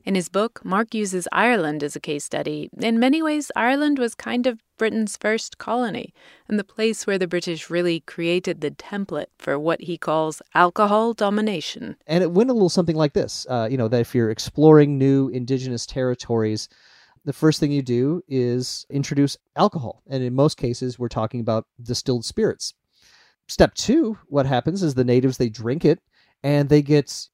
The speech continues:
Speaker 2: rip-roaring drunk. And so oftentimes you have these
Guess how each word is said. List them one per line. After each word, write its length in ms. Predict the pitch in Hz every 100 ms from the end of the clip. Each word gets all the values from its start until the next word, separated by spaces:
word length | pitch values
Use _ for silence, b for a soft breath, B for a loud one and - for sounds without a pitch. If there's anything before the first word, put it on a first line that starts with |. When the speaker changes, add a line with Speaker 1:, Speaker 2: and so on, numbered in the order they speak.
| _
Speaker 2:
rip-roaring 640 | 151 190 220 147 156 143 120
drunk. 340 | 107 104 92 - _ _
And 300 | 120 110 110
so 280 | 123 110
oftentimes 840 | 110 127 139 127 - 117 117 117 -
you 100 | 113
have 220 | 120 110
these 240 | 110 -